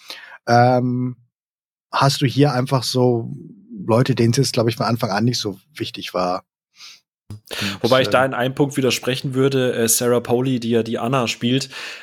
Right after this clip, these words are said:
Speaker 2: ich finde, die sie, äh, also die hält für mich halt den Film zusammen. Also einfach von der Attitude, also auch wenn du bei I M D B mal irgendwie ihr Bild anguckst, sie sieht halt immer so aus wie deine Nachbarin, die, mit der du halt einfach
Speaker 1: Mhm.
Speaker 2: öfter mal irgendwie Kaffee trinkst oder die du halt irgendwie zufällig mal im, im, im, im Laden oder so triffst.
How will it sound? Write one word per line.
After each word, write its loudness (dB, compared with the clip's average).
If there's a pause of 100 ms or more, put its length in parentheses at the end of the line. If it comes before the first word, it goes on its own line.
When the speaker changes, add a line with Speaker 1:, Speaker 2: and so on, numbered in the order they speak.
(400)
Speaker 2:
ich -4
finde, 4
die 0
sie, 0
äh, -6 (680)
also 2 (160)
die -2
hält 2
für -2
mich -2
halt 2
den -2
Film -2
zusammen. -2
Also 0
einfach 0
von 0
der 2
Attitude, 0
also 4
auch 4
wenn 0
du 2
bei 2
I 0
M -2
D -4
B -4
mal 2
irgendwie 0
ihr 0
Bild 2
anguckst, -2
sie -2
sieht -2
halt 0
immer 0
so 0
aus 2
wie -4
deine 2
Nachbarin, -2 (760)
die, -2
mit 0
der 4
du 2
halt 0
einfach 0
Speaker 1:
Mhm. 4
Speaker 2:
öfter 4
mal 2
irgendwie -2
Kaffee 0
trinkst 0
oder 2
die -4
du 0
halt 0
irgendwie 0
zufällig 0
mal 2
im, -4
im, -4
im, -4
im -4
Laden 2
oder 0
so -4
triffst. 0